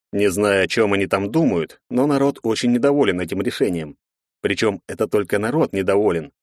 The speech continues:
а вот главы бастионов согласны с таким решением.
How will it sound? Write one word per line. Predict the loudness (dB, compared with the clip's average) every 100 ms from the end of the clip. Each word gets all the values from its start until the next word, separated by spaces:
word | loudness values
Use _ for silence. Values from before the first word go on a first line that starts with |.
| _ -2
а |
вот | 0 2
главы | 2 2 0
бастионов | -2 0 0 0 0
согласны | -2 0 0 -2 -6
с |
таким | -6 -2 -2
решением. | -2 -2 -2 -2 -4 -8